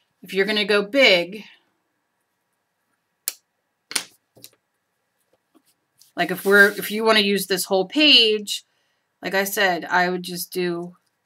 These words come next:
you know, do your measuring.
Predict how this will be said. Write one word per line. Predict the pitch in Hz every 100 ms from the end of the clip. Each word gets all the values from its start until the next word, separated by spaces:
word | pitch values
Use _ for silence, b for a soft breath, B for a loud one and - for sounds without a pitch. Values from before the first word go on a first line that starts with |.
| _ _ _ _ _ _ _ _ _ _ _ _ _ _ _ _ _ _ _ _ _ _ _ _ _ _ -
you | 175
know, | 147
do | 180 254
your | 330 330
measuring. | 233 208 196 185 185 202